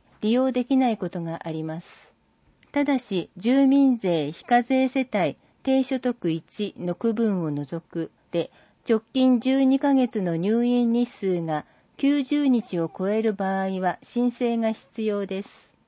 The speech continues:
国民健康保険七十四歳まで。更新を希望する人は、七月十日木曜以降、医療保険課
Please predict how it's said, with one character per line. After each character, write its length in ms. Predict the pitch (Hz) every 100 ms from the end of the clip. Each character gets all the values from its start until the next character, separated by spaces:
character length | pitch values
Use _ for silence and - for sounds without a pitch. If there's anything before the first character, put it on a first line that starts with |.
| _ _ _ _ _ _ _ _ _ -
国 320 | 226 254 277
民 220 | 277 277
健 280 | 269 277 277
康 340 | 269 269 269
保 120 | 262 262
険 320 | - 180 156 - -
七 280 | 208 262
十 240 | 254 226 190
四 260 | 196 226
歳 280 | 226 220 180
ま 140 | 165 147
で。 200 | 143 - _ _ _ _ _ _ _ _ _
更 240 | - 269 277
新 400 | 285 277 269 254
を 40 |
希 160 | - 233
望 200 | 262 262
す 160 | -
る 140 | 254 254
人 240 | - 226
は、 180 | 185 160 _ _ _
七 260 | - 269
月 260 | 262 269 254
十 300 | 254 254 247
日 160 | 247 220
木 280 | 208 -
曜 280 | 247 247 240
以 140 | 233 233
降、 400 | - 185 156 - _ _ _
医 100 | 214
療 300 | 220 262 269
保 140 | 254 233
険 340 | 247 233 226
課 280 | - 208